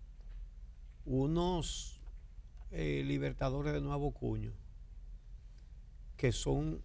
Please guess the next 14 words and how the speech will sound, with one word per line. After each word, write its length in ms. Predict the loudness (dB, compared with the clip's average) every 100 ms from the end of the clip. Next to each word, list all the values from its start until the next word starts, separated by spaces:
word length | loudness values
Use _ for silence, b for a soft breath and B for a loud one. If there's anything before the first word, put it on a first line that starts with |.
| -6
un 220 | -2 0
remedio 560 | 0 0 2 2 2 0
peor 400 | 0 2 2 0
que 100 | -2
la 80 | -2
enfermedad. 680 | -2 -4 -6 -6 -4 -6 -6 -8 -12 -12 -10 -10 -10 -10 -12 -12 -12 -12 -4
Eso 220 | -2 0
es 20 |
lo 80 | 0
que 100 | -2
está 140 | -4
pasando 400 | -6 -4 -4 -2
en 80 | -2
Bolivia. 480 | -2 -2 -2 -4 -6